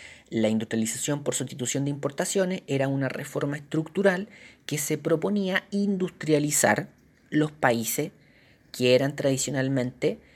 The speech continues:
em, primario exportadores, vendedores de materias primas. Industrializarlos, industrializarlos. Por eso se llama industrialización por sustitución de importaciones.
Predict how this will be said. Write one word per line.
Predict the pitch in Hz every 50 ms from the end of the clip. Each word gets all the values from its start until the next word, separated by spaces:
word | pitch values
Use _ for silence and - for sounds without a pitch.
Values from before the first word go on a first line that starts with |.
| - - _ _ _ _
em, | - 120 117 117 117 113 113 110 107 107 107 107 101 98 95 95 104 - - _ _ _ _ _ _ _ _ _ - - - -
primario | - 135 139 139 143 147 143 135
exportadores, | 131 - - - 110 - - 95 95 90 73 78 - - - _ _ -
vendedores | 117 120 120 120 120 117 117 123 127 131 123
de | 123
materias | 123 120 110 113 107 110 - - -
primas. | - - 139 127 - - - - _ _
Industrializarlos, | - 165 185 190 185 165 160 156 156 - 147 135 135 127 120 120 113 - - 113 101 98 98 - - - - - - - - - - - - - _
industrializarlos. | - 143 147 139 135 131 - - 113 110 107 - - - - - - - _ - - - - _ _
Por | - 127
eso | 131 165 165
se | - 175 165
llama | 175 165 170 180 175 - -
industrialización | 143 135 127 - - - 131 123 - 113 113 - - 156 160 156
por | - 151 147
sustitución | - - 131 - - - - - 220 - - 151 156
de | 156 156
importaciones. | 151 151 - 135 135 - 156 - - 120 110 101 95 - - - - - -